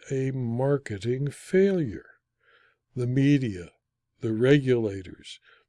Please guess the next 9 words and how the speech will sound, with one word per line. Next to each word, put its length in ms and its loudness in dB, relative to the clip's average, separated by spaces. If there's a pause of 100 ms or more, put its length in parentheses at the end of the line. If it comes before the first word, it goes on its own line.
(120)
various 680 4
segments 640 -2
of 140 -8
the 140 -2
insurance 680 0
industry, 600 2
and 100 0
the 60 0
public 540 0